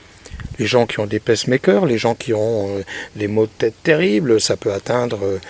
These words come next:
quantité de, d'organes, euh, même différentes parties du cerveau.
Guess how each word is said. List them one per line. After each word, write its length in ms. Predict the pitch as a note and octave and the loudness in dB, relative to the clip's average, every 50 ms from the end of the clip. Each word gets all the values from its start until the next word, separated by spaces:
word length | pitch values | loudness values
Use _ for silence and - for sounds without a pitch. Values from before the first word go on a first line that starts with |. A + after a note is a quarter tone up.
| - - - - - | -16 -16 -18 -16 -8
quantité 500 | - - G#2 - - A2+ - - B2+ B2+ | -6 -6 -6 -4 -4 -6 2 4 4 4
de, 460 | A#2+ A2 G#2+ G#2 G#2 G#2 G2+ G#2 G#2 G#2 | 6 4 4 4 4 2 0 -2 -6 -2
d'organes, 540 | G#2+ A2 G#2+ G#2 G#2+ A2+ A#2 C3 C3 A#2+ A2 | -2 -2 -2 2 0 2 2 4 2 2 2
euh, 380 | G#2+ G#2 G#2 G2+ G2+ G#2 G2+ G#2+ - - - - - | 2 2 2 0 0 -4 -6 -8 -10 -14 -18 -16 -12
même 220 | - G#2+ A2 A2+ A2 G#2 G2+ | -2 0 0 0 0 -2 -4
différentes 440 | G#2 G#2+ G#2+ - - A2+ G#2 G#2 - | -4 -4 -2 0 0 0 0 -2 -4
parties 340 | - A2+ - - - A#2 | -4 -6 -4 -2 -4 -4
du 120 | G#2 G2+ G#2 | -4 0 0
cerveau. 460 | F#2+ - - G2+ G2+ A2+ C3+ F#3+ A3+ | 2 2 2 2 2 4 4 4 4